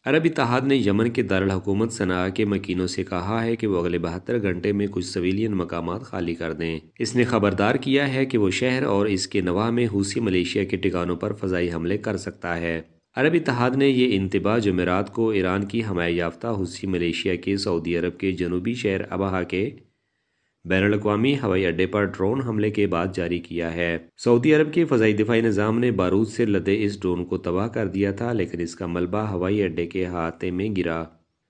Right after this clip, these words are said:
जिसके नतीजे में बारह अफराद ज़ख्मी हो गए हैं।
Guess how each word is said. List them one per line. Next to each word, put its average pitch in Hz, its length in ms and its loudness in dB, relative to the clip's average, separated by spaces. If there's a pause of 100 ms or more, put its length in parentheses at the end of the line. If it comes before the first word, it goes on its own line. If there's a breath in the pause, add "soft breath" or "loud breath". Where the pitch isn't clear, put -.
(320)
जिसके 101 260 0
नतीजे 90 360 2
में 92 220 0
बारह 95 220 2
अफराद 92 320 -2
ज़ख्मी 87 360 -4
हो 82 160 -2
गए 85 140 -4
हैं। 80 420 -10